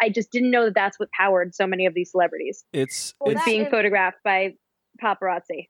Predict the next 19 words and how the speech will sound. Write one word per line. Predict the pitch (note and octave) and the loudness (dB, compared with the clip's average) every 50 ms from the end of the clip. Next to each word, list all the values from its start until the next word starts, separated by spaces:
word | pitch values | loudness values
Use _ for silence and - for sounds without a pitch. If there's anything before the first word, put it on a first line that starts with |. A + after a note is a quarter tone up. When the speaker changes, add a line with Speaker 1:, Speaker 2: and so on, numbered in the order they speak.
| _ | _
Speaker 2:
It's | - D3+ C#3+ - | -2 -2 -2 0
been | - - E3+ F3 | 0 0 2 2
insane | F#3+ F#3 E3+ - - - - A#2+ A#2 B2 B2+ C3 | 2 2 0 -2 -4 -4 -2 0 0 2 0 0
to | B2+ C3 A#2+ | -2 -4 -4
see | - - - B2 A2+ G2+ | -4 -2 0 0 0 0
how | F#2+ - - - G#2+ G#2+ A2 A2+ A2+ A2+ A2+ | -2 -6 -10 -4 -2 2 4 4 4 4 2
many | A2 G#2 G#2 G2+ G#2 G#2 G#2 G2 | 0 0 0 0 0 0 0 -2
more | G2 F#2+ F2+ F#2 F#2 F#2+ G2 G2 F#2+ - | -2 -2 -2 -2 -2 0 -2 -2 -4 -4
Instagram | - G2 G2+ - - - F#2 G#2 G#2 G2 G2 G2 F#2+ F2+ | -6 -8 -8 -8 -10 -10 -8 -4 -4 -2 -2 -2 -4 -4
live | F2+ E2+ E2+ F2 F#2 G#2 A2 G#2+ | -4 -2 0 2 2 2 2 -2
stories | - - - C3+ B2+ B2+ B2+ C3 C3+ C3 B2 B2 | -6 -8 -4 -4 -2 0 0 0 -2 -2 -2 -2
there | C3 C3 C3 C3 | -2 0 0 2
are | B2+ B2+ B2+ B2+ C3 C3+ C3+ C3+ C3+ B2 | 2 2 2 2 2 2 0 0 -2 -4
from | - - C#3+ C3+ C3+ | -4 -4 -4 -4 -2
famous | - C#3+ C3+ C3+ C#3 C#3 - | -2 -2 -2 0 -2 -2 -4
people | - C#3+ C3+ C#3 C3+ C3+ | -4 -6 -4 -2 -2 0
right | C#3 C#3 C#3+ C3+ | 0 0 0 0
now. | C#3+ D3+ - | 0 2 2
Speaker 3:
Oh. | - F#3+ D#3 | 2 2 0